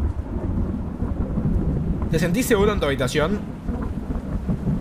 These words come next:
Sí. Si las luces se apagan, ¿estarías, tendrías miedo? Sí.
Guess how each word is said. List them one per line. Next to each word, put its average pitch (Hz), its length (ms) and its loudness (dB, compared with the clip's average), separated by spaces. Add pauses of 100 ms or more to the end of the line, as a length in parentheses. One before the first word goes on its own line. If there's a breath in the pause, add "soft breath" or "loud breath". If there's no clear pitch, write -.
(100)
Sí. 127 320 2 (3000)
Si 202 140 4
las 196 80 6
luces 254 240 0
se 240 60 6
apagan, 165 520 4
¿estarías, 185 380 2
tendrías 196 420 2
miedo? 175 440 2 (1600)
Sí. 185 380 2